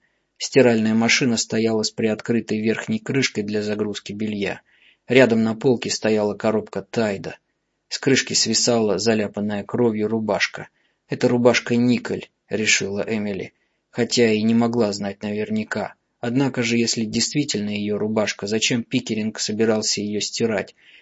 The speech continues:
Стиркой не вывести дыры. Эмили припомнила, что видела десятки ран,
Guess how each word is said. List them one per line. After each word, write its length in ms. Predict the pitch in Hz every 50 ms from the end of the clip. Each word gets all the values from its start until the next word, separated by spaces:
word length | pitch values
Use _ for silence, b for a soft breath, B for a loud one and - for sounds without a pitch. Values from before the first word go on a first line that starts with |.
| b b _
Стиркой 600 | - - - - - 151 139 113 - 127 110 -
не 200 | - 110 117 117
вывести 560 | 113 127 135 123 110 107 110 - - - 104
дыры. 500 | 101 107 113 131 123 110 104 101 - - _ _ _ _ _ -
Эмили 360 | 110 107 113 113 113 113 113
припомнила, 680 | 113 117 117 113 113 - 160 143 127 117 110 101 101
что 200 | 101 - - -
видела 440 | 110 107 117 113 107 107 107 107 104
десятки 560 | 104 110 110 - - - 151 139 - - -
ран, 320 | 113 107 110 107 98 95